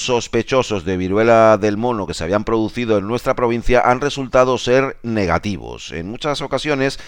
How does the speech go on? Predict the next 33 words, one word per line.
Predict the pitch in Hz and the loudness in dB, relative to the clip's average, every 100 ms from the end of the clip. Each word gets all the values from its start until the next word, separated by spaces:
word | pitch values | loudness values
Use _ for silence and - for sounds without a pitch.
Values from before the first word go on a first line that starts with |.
| - | -14
se | - 107 | -2 4
habla | 110 127 | 6 6
de | 101 | 4
casos | - 127 101 87 | 2 2 2 -4
sospechosos | 123 131 147 - 147 139 151 | -6 -4 -4 0 -2 -2 -6
que | - 107 113 | -6 -4 -2
todavía | 139 120 98 110 | 0 0 2 0
están | 117 113 | 0 0
pendientes | 113 107 95 101 101 110 80 | 0 -2 -2 -2 0 0 2
de | 104 120 | 0 0
estudio | 98 87 - 160 156 107 82 - | -4 -6 -6 -8 -4 -4 -4 -4
y | 160 165 - - | -4 -4 -6 -14
de | 107 107 120 | -2 2 2
eso | 120 123 131 - - - - | 2 -2 -4 -6 -20 -20 -6
seguimos | - 104 104 90 | -2 0 0 -2
hablando | 85 82 76 62 | -2 -2 -4 -6
ahora. | 52 62 65 65 - | -6 -6 -6 -6 -2
El | 107 110 | -2 0
Centro | 127 131 131 135 | 0 0 0 0
Nacional | 131 113 113 135 135 | 2 2 2 2 2
de | 113 | 0
Microbiología | 123 131 127 120 110 101 120 123 | -2 -2 0 2 2 2 0 0
de | 120 | 2
Madrid | 110 104 127 156 - | 0 2 0 0 0
ha | 117 | 0
descartado | 123 131 - 104 92 127 104 82 | 2 0 0 0 2 4 4 0
los | 78 80 - | -6 -8 -10
citados, | 90 87 101 98 98 - 85 | -6 0 2 2 -2 -4 -6
eh, | 80 78 | -6 -4
casos. | 78 82 123 135 | -4 -4 -4 -4
Son | 107 110 117 | -4 -6 -4
otras | - 139 123 | -4 -2 -2
enfermedades, | 196 98 82 78 87 135 | -4 -6 -4 -2 0 0